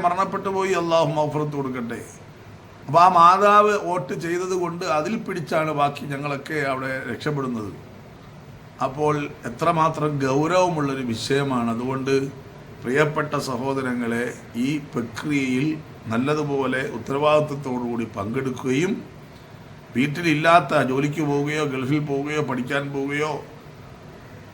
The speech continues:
ഒക്കെ ചെയ്യുന്നവരാണെങ്കിൽ അങ്ങനെയുള്ളവരെ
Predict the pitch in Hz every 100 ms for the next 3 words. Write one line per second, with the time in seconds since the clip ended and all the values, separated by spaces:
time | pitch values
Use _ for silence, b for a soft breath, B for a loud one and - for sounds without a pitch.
0 | 123 127 151 147 143 151 156 151 139 143
1 | 147 147 151 160 196 - 131 139 151 151
2 | 143 135 139 139 139